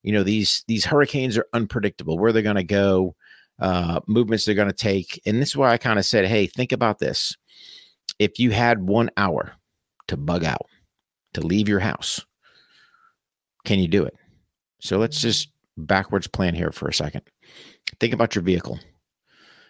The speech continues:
You know, what kind of vehicle type do you have? What working order is it in? Where's your fuel tank at?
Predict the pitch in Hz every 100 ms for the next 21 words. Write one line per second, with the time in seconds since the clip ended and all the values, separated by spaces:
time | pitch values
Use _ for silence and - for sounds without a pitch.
0 | _ - 82 - 107 82 95 107 98 -
1 | 104 95 101 90 101 104 117 - - _
2 | _ 90 92 95 104 - 113 - 110 107
3 | - 98 92 104 147 156 - _ - -
4 | 92 107 98 98 - 101 101 107 95 82
5 | 82 82